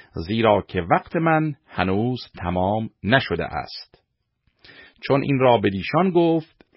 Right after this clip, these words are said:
در جلیل توقف نمود. لیکن چون برادرانش برای عید رفته بودند، او نیز آمد، نه آشکار، بلکه در خفا.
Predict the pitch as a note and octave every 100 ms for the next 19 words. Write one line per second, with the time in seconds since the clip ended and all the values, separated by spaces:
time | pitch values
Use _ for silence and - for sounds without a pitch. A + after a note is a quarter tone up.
0 | F2+ F#2+ E2+ E2 E2 F2 G#2+ A#2 A#2+ A2+
1 | _ - F2+ E2 - C3 - D2+ D#2+ D2+
2 | D2 - _ _ _ _ _ _ _ _
3 | _ _ _ _ _ _ _ _ _ _
4 | _ _ _ - - - - - A2+ D3
5 | D#3 D3 C#3 F#3+ A3+ G#3 E3+ D3 C3 C#3
6 | D3 C3 - - G2+ G2+ A2+ B2 A#2 G2+
7 | - D3+ C3+ F2 - F#2+ F2 - E2+ E2+
8 | G#2+ C#3 D3 C#3+ C3+ - _ A2 A2 F#2
9 | F2+ F#2 - - F2 F#2 A2+ F#2+ D#2+ C#2+
10 | D#2 _ _ _ _ _ F#2 A#2+ E3+ -
11 | G2 E2+ E2 - A#2+ B2+ C3 C3 - F2
12 | G#2 G2+ G#2 G2 F#2+ F#2+ F#2+ - - -
13 | E2+ - G2